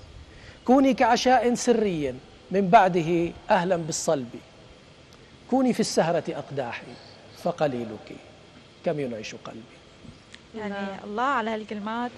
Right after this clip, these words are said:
Speaker 3: الحلوة. آه، أستاذ عادل، كمان خبرنا عن، هل متأثر بكتاب عالميين أو روائيين أو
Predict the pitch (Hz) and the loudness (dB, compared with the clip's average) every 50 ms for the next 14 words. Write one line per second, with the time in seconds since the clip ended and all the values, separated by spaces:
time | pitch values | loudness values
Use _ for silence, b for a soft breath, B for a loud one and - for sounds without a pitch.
0 | - 190 196 - - 233 233 220 190 180 196 214 247 262 B B B B B B | -10 -12 -10 -10 -8 -8 -6 -6 -6 -4 -4 -6 -6 -8 B B B B B B
1 | B - 220 214 214 214 - 302 302 339 320 311 262 269 311 302 330 302 - - | B -2 0 0 0 -2 0 0 2 2 2 2 2 2 0 0 -2 -4 -6 -6
2 | 226 226 247 311 320 - 262 208 254 294 311 320 285 196 180 196 202 196 196 196 | -6 -6 -6 -6 -6 -8 -6 -6 -6 -6 -4 -4 -6 -6 -6 -8 -8 -10 -12 -10
3 | 190 202 220 247 269 269 269 277 277 - 214 269 - - 339 311 - 214 247 - | -8 -8 -6 -6 -6 -6 -8 -8 -8 -6 -6 -6 -4 0 -2 -2 -2 -4 -8 -10
4 | 247 - - 254 240 233 208 214 214 226 226 220 208 202 208 196 196 220 226 226 | -10 -6 -2 -2 0 0 0 0 0 0 -2 -2 -4 -4 -6 -8 -8 -6 -6 -6
5 | 233 220 220 214 208 214 214 214 208 202 208 214 226 220 202 190 214 226 226 233 | -6 -6 -6 -6 -4 -4 -2 0 0 0 0 -2 -2 -2 -2 -4 -4 -4 -6 -6
6 | 240 208 202 202 202 202 208 | -6 -6 -6 -6 -6 -4 -2